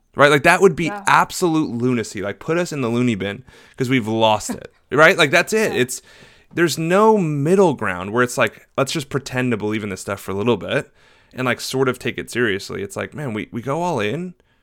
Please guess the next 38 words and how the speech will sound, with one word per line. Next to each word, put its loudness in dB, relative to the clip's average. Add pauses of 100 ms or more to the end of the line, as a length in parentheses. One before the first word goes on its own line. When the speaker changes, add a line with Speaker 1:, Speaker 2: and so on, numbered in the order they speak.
(360)
Speaker 1:
or -12
we -4
don't -6
think -12
about -2
it -2
at -2
all. -2
And -4
that's 0
what -4
my 0
atheist -2
friends -4
would -10
tell -8
me -6
is -4
like, -6 (760)
"Dave, -4
you 0
don't 0
really," -2
I 0
just -8
remember -4
having -4
a -4
friend -6
of -6
mine -4
say, -6
like, -6
"You -2
don't -2
really -2
believe -4
this." -16